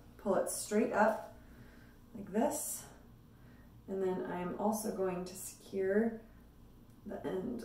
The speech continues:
like this. So this kind of reduces the severity of the part,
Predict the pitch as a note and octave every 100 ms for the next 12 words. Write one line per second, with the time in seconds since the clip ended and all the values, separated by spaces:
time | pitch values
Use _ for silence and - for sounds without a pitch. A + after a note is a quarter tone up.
0 | G#3+ G#3+ - - - - - - - -
1 | - - - - - - - - - -
2 | - - - - - - - - - -
3 | - - F#3+ F#3 G3+ - A3+ G#3+ G3 F3
4 | F3+ E3+ E3 - F#3+ A3+ G#3 - D#3+ E3
5 | F3 F3+ F3+ - - A3 G3+ -